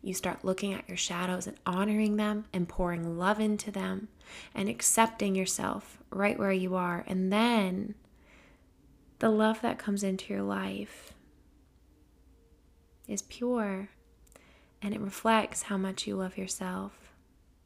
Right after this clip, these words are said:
And it will probably stretch your capacity to receive, <laughs> and you'll be okay. But I know from the bottom of my heart that you can do this, so just please take this as your sign. Do not give up.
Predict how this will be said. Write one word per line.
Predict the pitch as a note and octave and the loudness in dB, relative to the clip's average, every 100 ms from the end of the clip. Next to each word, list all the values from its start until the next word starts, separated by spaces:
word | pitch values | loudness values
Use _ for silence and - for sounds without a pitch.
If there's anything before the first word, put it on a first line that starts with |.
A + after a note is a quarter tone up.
| _ - _ _ - - - | _ -20 _ _ -20 -20 -8
And | G#3 | 0
it | A3 | 2
will | - | 0
probably | G3+ - G3+ G3+ A3+ | -4 0 0 0 -2
stretch | B3 - G#3+ G#3+ | -4 -2 -2 -2
your | A#3+ | -4
capacity | A#3+ C4 A#3+ A3+ - B3 | -4 -2 -2 -2 -2 -2
to | B3 C4+ | -2 -2
receive, | C#4+ D4 - G#3 G#3 - - A3 - A3+ A#3+ | -2 -4 -4 -2 -2 -8 -20 -20 -14 -6 -4
<laughs> | A#3 - - - - | -6 -12 -14 -16 -8
and | G#3+ G3+ | -4 0
you'll | G3 G3 | 0 0
be | G#3+ G#3+ | 0 0
okay. | G#3+ - G3 G3 - - - - - - - - - - - - - - - - | -2 -4 -6 -6 -10 -14 -16 -20 -20 -20 -20 -20 -20 -20 -20 -20 -20 -20 -20 2
But | A3 | 6
I | G#3+ | 8
know | G#3 G#3 | 10 10
from | - G#3+ | 8 4
the | |
bottom | G3+ G3 F#3 | 6 6 6
of | |
my | F#3 | 2
heart | F3+ F#3 F#3 | 2 2 2
that | - | 2
you | F#3+ F#3 | -2 -2
can | G3 | -2
do | F#3 F3+ | -2 0
this, | F3 F#3 | -2 -2
so | - F#3 | -2 -2
just | - F#3 - | -6 -8 -8
please | - G3 F#3+ - - - | -2 0 2 0 -4 -8
take | - G3+ - | -4 -4 -2
this | G3 - | -4 -2
as | F#3 F#3+ | -4 -4
your | F3+ | -4
sign. | - F3+ E3+ E3+ E3+ F#3+ - - - - - - | -2 0 0 -2 -4 -6 -12 -20 -20 -20 -20 -8
Do | G#3 G#3 | 0 0
not | F#3 - | 0 -4
give | - F3 | -6 -4
up. | E3+ E3 - | -2 -4 -6